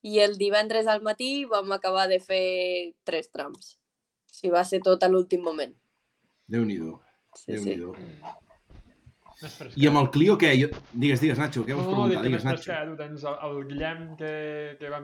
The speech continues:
Speaker 3: vindre la setmana passada, també va dir que el feia divendres, així que el tens més fresc pel, pel rally.
Speaker 1: Sí, jo ho prefereixo, crec.
Speaker 2: Molts, molts ciclistes, Ares, als Àngels i a Santa Pellaia, o, o no?
Speaker 1: Sí, eh, a tot arreu,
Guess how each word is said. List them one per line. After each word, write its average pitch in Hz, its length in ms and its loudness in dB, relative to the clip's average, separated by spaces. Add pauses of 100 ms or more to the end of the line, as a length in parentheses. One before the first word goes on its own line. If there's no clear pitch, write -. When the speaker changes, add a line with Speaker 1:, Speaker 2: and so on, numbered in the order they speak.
(120)
Speaker 3:
vindre 147 260 -12
la 139 60 -6
setmana 143 240 -10
passada, 143 260 -8
també 139 160 -12
va 139 80 -8
dir 143 100 -6
que 139 60 -10
el 127 100 -12
feia 139 360 -4
divendres, 156 680 -8
així 123 280 -18
que 120 160 -14
el 117 200 -16
tens 123 220 -16
més 123 180 -18
fresc 127 400 -12
pel, 127 280 -18
pel 131 180 -18
rally. 131 320 -10 (1000)
Speaker 1:
Sí, 233 300 2
jo 196 140 8
ho 214 40 -4
prefereixo, 196 640 4
crec. - 440 -14 (1700)
Speaker 2:
Molts, 147 320 0
molts 185 240 2
ciclistes, 160 600 0
Ares, 165 340 2
als 127 280 -2
Àngels 135 360 0
i 135 40 0
a 127 60 -4
Santa 127 200 -2
Pellaia, 175 440 -2
o, 123 260 -2
o 123 120 -2
no? 113 120 0
Speaker 1:
Sí, 190 320 4 (440)
eh, 233 280 8
a 226 240 0
tot 233 180 -10
arreu, 196 360 -2